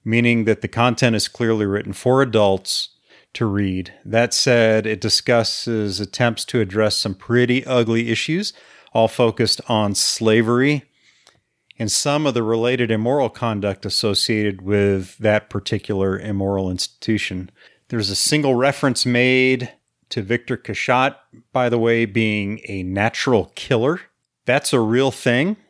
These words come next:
in, in the real world, and I'm gonna talk about that later, that I'm going to assume that when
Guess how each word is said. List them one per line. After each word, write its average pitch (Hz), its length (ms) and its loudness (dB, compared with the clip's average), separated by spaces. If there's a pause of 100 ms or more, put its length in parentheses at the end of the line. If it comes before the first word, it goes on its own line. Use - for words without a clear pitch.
in, 117 240 -2
in 123 160 -6
the 117 100 0
real 113 200 2
world, 113 400 2
and 104 140 -2
I'm 104 100 -4
gonna 101 200 -4
talk - 340 -6
about 98 260 -6
that 95 360 -2 (400)
later, 120 440 2
that 117 400 0
I'm 113 220 -2
going 120 260 2
to 113 80 4
assume 123 460 2
that 110 300 2
when 107 640 -2